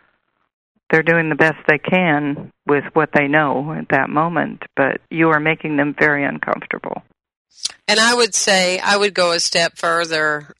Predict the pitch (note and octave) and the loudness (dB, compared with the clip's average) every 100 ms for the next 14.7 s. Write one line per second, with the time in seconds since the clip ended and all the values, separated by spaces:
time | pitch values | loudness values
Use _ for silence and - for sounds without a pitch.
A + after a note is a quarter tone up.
0 | - D#3 D3 C#3+ - D3+ - E3 - E3 | -4 0 0 -2 -8 -8 -6 -8 -4 0
1 | D#3 D3+ D#3 - D3 D3 - F3 F3 E3+ | 0 0 -6 -6 -6 -2 0 0 0 0
2 | D3+ D3 D3 C#3 D3 D3+ - D3 D#3+ D#3+ | -2 -2 -4 -8 -10 -10 -10 -4 0 2
3 | - D3+ C#3+ - C#3+ F3+ F#3 - D3 C#3+ | 0 -4 -6 -6 -4 -4 -2 0 -2 -2
4 | C#3 - D#3 D3 D3 E3 D3+ C#3+ C#3 - | -4 -6 -6 -4 -2 -2 -4 -6 -6 -10
5 | C#3+ D#3 F3+ E3 - - C#3 C#3+ C#3 C#3+ | -6 -2 -2 -2 -6 -6 -6 -8 -8 -8
6 | C#3 - A3+ G3+ D3 C#3+ D3 - - - | -8 -8 -8 -8 -8 -8 -10 -16 -18 -16
7 | - D#3 D3+ E3 E3 D#3+ - D3+ D#3+ E3+ | -2 -2 2 2 2 0 -2 -4 -4 -4
8 | - D3+ D#3+ D#3+ D3+ D3+ C#3+ - G3 A3 | -6 -2 0 0 -2 -4 -4 -2 0 2
9 | G3+ D#3+ D3+ D3+ - - _ E3 E3 D#3 | 0 0 -2 -8 -18 -20 _ -10 -8 -4
10 | E3 D#3 D3 - D3 - - D#3 D#3+ D#3 | -2 0 -2 0 -2 -2 -4 -2 -2 -2
11 | C#3+ C3+ C3 - C#3+ D3 D3 - C#3+ C#3+ | -4 -4 -8 -6 -6 -6 -10 -8 -6 -2
12 | C#3+ - F3+ E3 D#3 C#3+ C#3+ C#3+ - - | -2 0 2 2 2 0 -2 -6 -14 -20
13 | - - C#3+ D3 D3 - D3+ E3+ - D#3+ | -14 -4 -2 -2 -2 0 2 2 -2 -6
14 | C#3+ - E3 D3+ C#3 C#3+ | -4 0 2 2 0 -2